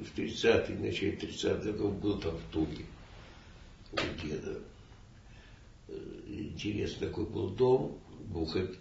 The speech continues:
э, двухэтажный. Нижний этаж занимал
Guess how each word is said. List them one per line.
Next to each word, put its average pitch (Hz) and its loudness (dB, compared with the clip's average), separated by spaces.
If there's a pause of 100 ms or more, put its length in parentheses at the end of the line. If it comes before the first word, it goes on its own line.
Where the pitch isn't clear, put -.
э, - 0
двухэтажный. 90 0 (680)
Нижний 92 0
этаж 98 0
занимал 82 -2